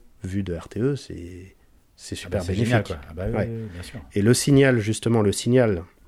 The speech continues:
Speaker 1: qui enclenchait cette, euh, ce prix élevé sur ces journées-là, c'est R T E qui l'aurait donné, qui l'a donné, d'ailleurs,
Speaker 2: Ok.
Speaker 1: peut-être. Et du, c'est-à-dire que, euh, la veille, on dit à une, à E D F, euh, « Demain,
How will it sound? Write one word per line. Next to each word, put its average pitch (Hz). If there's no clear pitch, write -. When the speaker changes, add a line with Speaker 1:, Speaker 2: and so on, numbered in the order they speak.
Speaker 1:
qui -
enclenchait 120
cette, -
euh, 92
ce -
prix 123
élevé 110
sur -
ces 95
journées-là, 98
c'est 139
R 104
T 120
E 127
qui 127
l'aurait 107
donné, 107
qui -
l'a 113
donné, 104
d'ailleurs, -
Speaker 2:
Ok. 98
Speaker 1:
peut-être. 87
Et 90
du, 92
c'est-à-dire 95
que, -
euh, 80
la 92
veille, 107
on 101
dit 104
à 104
une, 95
à 87
E 92
D 90
F, -
euh, « 90
Demain, 110